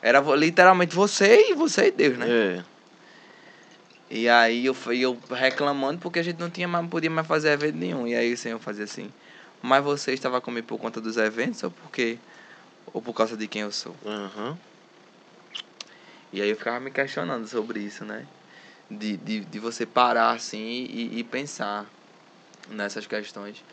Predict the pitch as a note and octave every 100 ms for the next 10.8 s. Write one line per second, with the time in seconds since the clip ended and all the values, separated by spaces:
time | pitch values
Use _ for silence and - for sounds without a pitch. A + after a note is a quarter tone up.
0 | - - - - - G#2 A2 G#2+ G#2 G#2
1 | A2+ B2 - - G#2+ G#2+ C3 C#3 A2 G2+
2 | G#2+ A#2+ A#2+ C#3 F3 G#3+ - - - -
3 | - - - - - B2+ D3+ E3 E3+ E3
4 | C#3 D3 D#3 D#3 D#3 D#3+ E3+ D3 C#3 -
5 | A3+ C#3 G#2+ A2+ - B2 B2+ A#2+ B2+ C3+
6 | C#3 C#3+ C#3+ C#3 C#3 C#3 A2+ G#2 G#2+ B2
7 | D#3+ - - - - - - - G#2+ A2
8 | A#2 A#2+ A#2+ A#2+ A2 A2 G#2 A#2 G2+ G#2+
9 | A2 G#2+ G#2 - A2 A2+ A2 A2+ A2 B2
10 | B2+ B2+ C3 A#2+ G#2+ G#2+ -